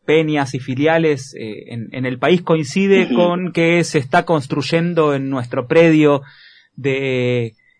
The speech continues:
Speaker 1: de Villamadero, se está construyendo la pensión y vos decís, bueno, tu, tus vínculos ahí, me imagino, no sé si hay un rol institucional, pero pudiendo funcionar un poco como, como ojos bohemios en todo el país para, para ir mirando chicos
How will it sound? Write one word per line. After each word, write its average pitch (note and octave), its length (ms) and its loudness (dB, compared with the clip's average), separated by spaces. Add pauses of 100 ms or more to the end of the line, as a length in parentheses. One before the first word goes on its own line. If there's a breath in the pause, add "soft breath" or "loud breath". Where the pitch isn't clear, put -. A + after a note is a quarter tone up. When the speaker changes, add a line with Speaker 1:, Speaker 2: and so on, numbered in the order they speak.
(200)
Speaker 1:
de C3+ 140 2
Villamadero, D3 540 2
se E3 100 -2
está D#3 140 -4
construyendo D#3+ 500 -4
la C#3+ 160 -2
pensión F#3 560 2
y D#3+ 80 0
vos D3+ 160 2
decís, D3 300 -2
bueno, C3+ 320 -2
tu, C3+ 240 -8
tus C#3+ 160 -2
vínculos D#3 520 0
ahí, D3 180 0
me D#3 100 0
imagino, D3 400 0
no E3+ 80 0
sé G3 120 0
si G3 100 -2
hay F#3+ 80 4
un E3 100 0
rol F#3+ 200 2
institucional, E3 720 -2
pero G3 280 0 (280 loud breath)
pudiendo F#3 680 2 (240)
funcionar F#3+ 500 2
un G3 120 2
poco G#3+ 300 0
como, E3 340 0
como D#3+ 340 2
ojos F#3 280 2
bohemios F#3+ 520 2
en D#3 120 -4
todo F#3 160 2
el E3 100 0
país E3 260 2
para, C#3+ 440 0
para C3 180 -4
ir D#3+ 160 2
mirando D3+ 400 0
chicos E3 420 -2